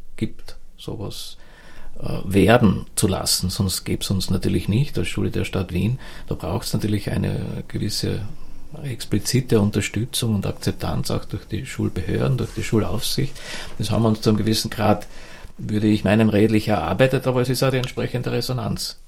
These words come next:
gekommen, ja. Und, äh, könnte man sagen, oder würde ich irgendwie herausfiltern als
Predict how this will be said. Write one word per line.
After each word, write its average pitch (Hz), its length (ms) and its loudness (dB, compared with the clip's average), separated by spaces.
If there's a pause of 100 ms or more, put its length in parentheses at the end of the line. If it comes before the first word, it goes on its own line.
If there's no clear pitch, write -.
(540)
gekommen, 78 600 -6
ja. 107 200 -2 (280)
Und, 92 460 -6
äh, 113 140 -10 (600)
könnte 117 320 4
man 104 160 6
sagen, 117 340 2 (640)
oder 95 360 -4 (140)
würde 101 260 2
ich 95 260 0
irgendwie 98 280 2
herausfiltern 107 840 2
als 107 340 -2